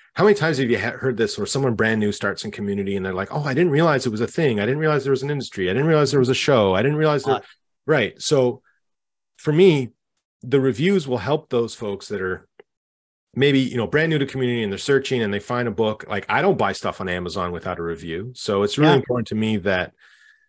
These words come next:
Speaker 1: um, you know, hopefully it's worthy of five stars and people think it's a great book and, and, and wanna leave that. But, you know, I'm a big boy and I, I know that that doesn't always happen.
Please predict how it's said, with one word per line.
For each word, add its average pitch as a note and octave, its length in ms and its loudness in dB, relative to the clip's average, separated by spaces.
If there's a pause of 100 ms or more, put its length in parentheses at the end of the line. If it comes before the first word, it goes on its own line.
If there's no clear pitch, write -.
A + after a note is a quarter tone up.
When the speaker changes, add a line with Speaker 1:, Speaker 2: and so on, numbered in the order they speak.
(300)
Speaker 1:
um, F#2 240 -4
you C3+ 80 -2
know, A2+ 100 2
hopefully D3+ 460 2
it's - 240 -8
worthy A2+ 260 0
of G2+ 100 0
five G2 280 -2
stars G#2 400 -2
and F#2 100 -8
people - 240 -8
think G2+ 240 -8
it's - 140 -12
a G2 40 -6
great F2 280 -6
book F#2+ 260 -6
and, E2 380 -8
and, F2 240 -10
and F2+ 180 -8
wanna F2+ 220 -4
leave F#2 180 -4
that. A2+ 240 -2
But, G2+ 220 -4
you A2+ 80 -6
know, G#2+ 80 -4
I'm A#2+ 100 -2
a A#2 60 2
big G#2 200 -2
boy G2+ 220 0
and F#2 260 -6
I, G#2 100 -10
I - 20 -6
know F#2+ 180 -4
that F2+ 160 -8
that G2 180 -6
doesn't G2 220 -8
always F2+ 220 -8
happen. F#2 420 -10